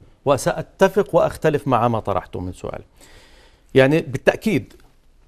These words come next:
من الصعب، آه، يعني، ضبط وسائل التواصل الاجتماعي،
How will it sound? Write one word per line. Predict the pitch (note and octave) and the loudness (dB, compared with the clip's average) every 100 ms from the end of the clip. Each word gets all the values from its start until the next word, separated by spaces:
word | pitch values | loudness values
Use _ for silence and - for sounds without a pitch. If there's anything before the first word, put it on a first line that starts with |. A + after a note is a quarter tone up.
| - | -4
من | C3 C3 | -2 0
الصعب، | - - E3+ A2+ - - - _ _ _ _ _ _ _ _ - | -2 0 2 0 -4 -18 -20 _ _ _ _ _ _ _ _ -8
آه، | G2+ G2 | -6 -4
يعني، | F#2+ F2+ F#2 F#2 F#2 F#2 - | -6 -6 -8 -8 -8 -8 -12
ضبط | D3+ A2+ F3 - - - _ _ - | -2 4 4 2 -20 -20 _ _ -6
وسائل | A#2 C3 A#2 | -2 0 -2
التواصل | A2+ A2 A2+ G#2+ A2 | -2 -2 -2 -4 -8
الاجتماعي، | - - C#3 E3 | -10 -6 -4 -4